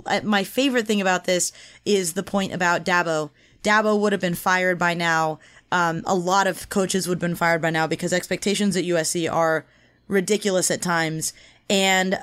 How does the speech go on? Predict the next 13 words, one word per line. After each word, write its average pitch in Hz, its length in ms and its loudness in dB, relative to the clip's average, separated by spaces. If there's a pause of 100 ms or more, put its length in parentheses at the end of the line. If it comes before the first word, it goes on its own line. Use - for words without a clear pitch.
(160)
the, 196 480 0
I 220 200 2
had, 226 340 -2 (260)
I 214 260 4 (120)
honestly 240 460 4
hadn't 214 360 2
realized 170 800 2 (340)
that 208 220 0
Dabo's 202 680 2
third 202 380 0
season 190 560 0
in 185 200 -2
charge, 175 680 0